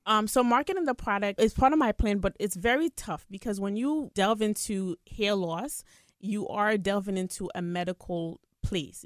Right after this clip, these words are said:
a medical field. And big companies are afraid to talk about, um, scalp care and hair loss conditions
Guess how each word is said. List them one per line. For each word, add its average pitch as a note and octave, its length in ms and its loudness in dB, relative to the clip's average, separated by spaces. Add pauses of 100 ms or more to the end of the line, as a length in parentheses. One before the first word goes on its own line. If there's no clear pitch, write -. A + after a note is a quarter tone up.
a F3+ 60 -8
medical F#3 420 -4
field. D#3+ 460 -12
And E3+ 240 -8 (160)
big G#3 160 4
companies B3+ 420 0
are F#3 120 4
afraid G3+ 400 -2
to G#3 80 -2
talk G3 240 -2
about, E3+ 400 -2
um, E3 200 -4
scalp - 440 -2
care A3 320 0
and F3 260 -6
hair F3+ 220 -4
loss F3+ 260 -2
conditions G3+ 640 -8